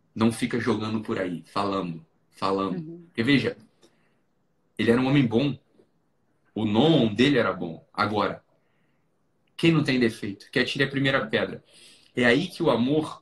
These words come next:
Speaker 1: do relacionamento entra. Por isso que a gente fala, "Olha, a escolha amorosa é, o teu coração é minha casa e a tua casa é o meu coração e aqui dentro você vai estar segura." Segura de quê? Eu vou ser o primeiro a te defender.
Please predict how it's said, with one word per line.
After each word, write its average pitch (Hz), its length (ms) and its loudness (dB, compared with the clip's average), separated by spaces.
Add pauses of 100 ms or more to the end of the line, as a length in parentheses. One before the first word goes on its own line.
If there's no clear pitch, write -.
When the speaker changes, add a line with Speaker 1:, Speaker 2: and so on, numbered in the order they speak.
(120)
Speaker 1:
do 113 120 -2
relacionamento 113 800 -2
entra. 95 380 -8
Por 117 140 0
isso 156 160 0
que 151 40 -2
a 143 40 -2
gente 143 160 -2
fala, 127 220 -2
"Olha, 117 200 2 (640)
a 110 80 0
escolha 127 280 2
amorosa 127 380 2
é, 98 200 -4 (100)
o 101 100 -4
teu 127 200 -2
coração 131 400 -4
é - 20 -4
minha 117 220 -4
casa 143 420 0 (480)
e 117 60 0
a 107 40 -2
tua 120 220 0
casa 120 300 -4
é - 20 -4
o 117 40 -2
meu 113 160 0
coração 127 600 -6
e 123 60 -4
aqui 117 160 -6
dentro 117 240 -4
você 117 240 -4
vai 113 140 -2
estar 110 120 -10
segura." 107 520 -10
Segura 143 380 -2
de 131 140 -4
quê? - 380 -8 (480)
Eu 120 120 2
vou 127 80 0
ser 127 120 -4
o 117 60 -2
primeiro 127 280 -2
a 143 40 -2
te 135 120 -10
defender. 117 540 -4